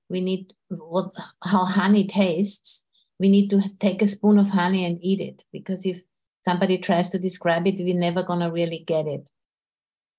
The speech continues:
And the same, you know, with, uh, that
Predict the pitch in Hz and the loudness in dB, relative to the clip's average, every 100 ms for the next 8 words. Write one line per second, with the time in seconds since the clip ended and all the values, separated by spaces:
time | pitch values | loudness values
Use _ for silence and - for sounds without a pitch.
0 | _ - 175 175 170 175 170 170 - _ | _ -6 -4 -4 -2 0 0 -2 -6 _
1 | _ _ _ _ 170 170 165 165 165 165 | _ _ _ _ -4 -2 -2 -2 -4 -4
2 | - 160 151 160 - _ _ _ _ _ | -6 -4 -2 -4 -10 _ _ _ _ _
3 | - 160 160 | -4 -4 -6